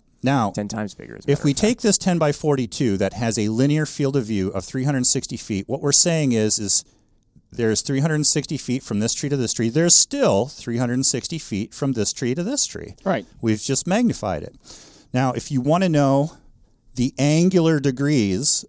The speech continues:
Speaker 1: of three sixty, you just take three sixty and divide it by fifty-two point five. Why fifty-two point five? Because one degree at a thousand yards is fifty-two point five feet.
Speaker 2: Oh, okay.
Speaker 1: So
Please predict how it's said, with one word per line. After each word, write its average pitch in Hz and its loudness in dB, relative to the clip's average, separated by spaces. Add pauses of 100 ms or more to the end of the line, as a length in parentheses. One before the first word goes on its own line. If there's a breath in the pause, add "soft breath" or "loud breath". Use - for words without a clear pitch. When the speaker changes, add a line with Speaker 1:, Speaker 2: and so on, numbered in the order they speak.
Speaker 1:
of 107 -2
three 110 -2
sixty, 110 0
you 113 -4
just 120 0
take 170 -2
three 110 -4
sixty 98 -2 (720)
and 110 -2
divide 113 2
it 135 -2
by 104 0
fifty-two 117 -4
point 98 -6
five. 131 -4
Why 98 0
fifty-two 131 -4
point 127 -2
five? 139 0 (600 loud breath)
Because 113 0
one 131 2
degree 135 0
at 104 -2
a 101 0
thousand 117 0
yards 98 -2
is 104 -4
fifty-two 98 -8
point 85 -8
five - -10
feet. - -14 (220)
Speaker 2:
Oh, 110 -4
okay. - -10 (260)
Speaker 1:
So 113 2